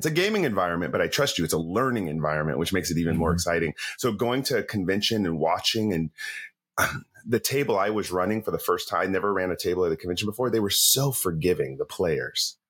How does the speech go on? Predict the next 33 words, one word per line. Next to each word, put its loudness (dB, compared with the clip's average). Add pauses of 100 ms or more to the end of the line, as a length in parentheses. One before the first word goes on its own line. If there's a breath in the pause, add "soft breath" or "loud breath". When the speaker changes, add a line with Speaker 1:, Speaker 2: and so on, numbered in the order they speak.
(640 loud breath)
Speaker 1:
And 0
that, 0 (180)
that's 2
confidence -2
building. 0
I 2
was 0
thinking, 0
"Man, 2
if -4
this 0
was -6
my 2
first -2
time 0
running 0
this -2
game," -2
everybody 0
was -2
like, -6
"Oh, 2
by -2
the 0
way, 0
there's 2
this 0
rule. 0
Oh, 0
isn't 0
it -12
this 2
also?" 2